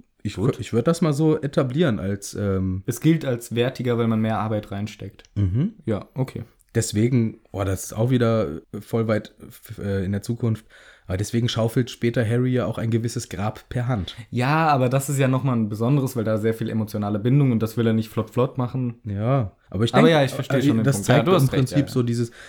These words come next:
Speaker 1: also so glaube ich einfach, deswegen, ähm, wär das schon cool, wenn sie das, wenn die, die zwölf Weihnachtsbäume Flitwick und McGonagall
Speaker 2: Per
Speaker 1: fünf
Speaker 2: Hand.
Speaker 1: Tage lang
Speaker 2: Ja.
Speaker 1: per Hand.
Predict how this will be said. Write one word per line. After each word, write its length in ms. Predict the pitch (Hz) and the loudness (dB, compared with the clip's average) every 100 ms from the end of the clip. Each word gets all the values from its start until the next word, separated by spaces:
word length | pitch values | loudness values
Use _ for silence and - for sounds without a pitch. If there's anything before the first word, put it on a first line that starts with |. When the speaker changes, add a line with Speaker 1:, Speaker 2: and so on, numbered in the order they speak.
| - | -6
Speaker 1:
also 200 | 113 117 | -4 2
so 140 | 185 196 | 2 4
glaube 240 | 175 175 | 2 2
ich 120 | - | 0
einfach, 260 | 131 - 120 | -4 -4 -6
deswegen, 520 | 113 - 113 120 127 107 | -6 -4 -2 -2 -2 -2
ähm, 340 | 104 - - - | -4 -4 -10 -6
wär 160 | 107 | -4
das 120 | 110 - | -4 -2
schon 260 | 151 208 202 - | 0 0 -2 -6
cool, 240 | 165 160 | -2 0
wenn 160 | 135 127 | 0 -2
sie 100 | 123 | -2
das, 240 | 113 - | -6 -6
wenn 120 | 113 110 | -4 -2
die, 100 | 107 | -4
die 120 | 104 | -8
zwölf 300 | - 110 - | -2 -2 0
Weihnachtsbäume 680 | 107 113 - 104 104 104 - - - | -2 -2 -2 -2 0 0 -4 -16 -20
Flitwick 400 | - 123 123 123 | -4 -4 -2 -4
und 120 | 143 120 | -2 -4
McGonagall 760 | 107 110 113 113 110 104 104 - - - _ _ | -4 0 2 2 0 0 -2 -8 -20 -20 _ _
Speaker 2:
Per 100 | 113 | 0
Speaker 1:
fünf 120 | 131 | 4
Speaker 2:
Hand. 220 | 110 110 110 | 4 4 2
Speaker 1:
Tage 280 | 117 131 | 4 4
lang 400 | 123 117 113 110 104 | 6 6 4 2 -2
Speaker 2:
Ja. 260 | 110 104 101 | -6 -4 0
Speaker 1:
per 220 | 107 104 | 2 2
Hand. 420 | 104 104 101 - | 2 0 -2 -10